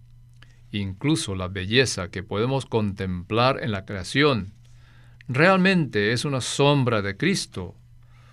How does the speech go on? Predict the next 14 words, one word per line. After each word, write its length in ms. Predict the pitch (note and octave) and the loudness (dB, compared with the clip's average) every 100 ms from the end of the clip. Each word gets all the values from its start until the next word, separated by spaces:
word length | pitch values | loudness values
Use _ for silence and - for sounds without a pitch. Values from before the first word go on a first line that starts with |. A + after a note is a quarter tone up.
| - - | -20 -8
como 240 | A2+ G#2 | -4 -2
la 120 | G2 F#2+ | -2 -2
verdadera 680 | F#2 G2 F#2+ G#2+ B2+ B2+ | -4 -6 -4 2 4 4
belleza 640 | A2 G#2 A#2 A#2 - G#2+ - | 2 2 2 0 -2 -4 -4
en 280 | G2+ F#2+ G2+ | -6 -4 -2
este 320 | G#2+ - A#2+ | -2 -2 -4
universo. 720 | A2 F#2+ F#2 F#2 - F2 F#2+ - - - - - - _ - - - | -2 -4 -6 -8 -10 -12 -16 -20 -20 -20 -20 -20 -20 _ -20 -20 -8
Por 160 | - D#3+ | -2 2
lo 120 | E3 | 2
tanto, 560 | D#3+ B2 A#2+ A2+ B2 - - - | 2 0 0 -2 -4 -6 -14 -6
a 140 | A#2+ | -2
medida 560 | G#2 G2+ G2+ C#3+ D#3+ D#3+ | 0 0 2 2 4 2
que 160 | D#3+ A#2 | 0 -8
experimentamos 1160 | - - G2+ F#2+ F#2 F#2 F#2+ A#2+ F#2+ F2+ - | -8 -6 -4 -4 -6 -4 0 0 0 -6 -14